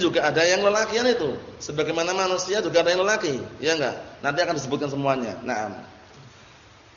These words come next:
Wal intifa'i syar'i anhum wad darar fid dunya wal akhirah. Dan kaidah ini, nah, barakallahu fikum, di dalam syariat Islam itu tujuannya pertama tadi apa?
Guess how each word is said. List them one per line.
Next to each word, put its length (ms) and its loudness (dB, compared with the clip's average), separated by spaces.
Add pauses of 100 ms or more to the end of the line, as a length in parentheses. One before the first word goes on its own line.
(420)
Wal 240 6
intifa'i 400 4
syar'i 320 4
anhum 640 2 (160)
wad 240 2
darar 320 4
fid 160 -4
dunya 160 0
wal 160 2
akhirah. 400 -2
Dan 400 2 (600)
kaidah 500 4
ini, 400 -2 (640)
nah, 240 -2
barakallahu 480 2
fikum, 560 -4 (240)
di 80 2
dalam 320 4
syariat 320 2
Islam 560 0
itu 240 0
tujuannya 400 2
pertama 240 2
tadi 160 2
apa? 480 2